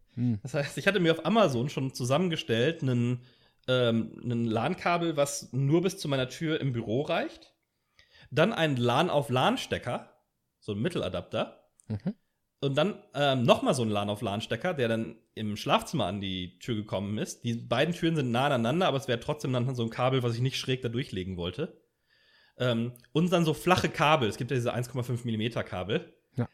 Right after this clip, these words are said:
Speaker 2: Der dann f-, das flach genug wäre, um dann durch diese Wandtür,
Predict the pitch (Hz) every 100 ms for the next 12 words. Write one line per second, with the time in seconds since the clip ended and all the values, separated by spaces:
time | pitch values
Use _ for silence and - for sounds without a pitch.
0 | _ - 143 151 - - - - 202 208
1 | - 196 226 220 190 190 - 175 202 190
2 | 165 175 170 147 143 135 127 117 120 -
3 | - - 107 95 85 -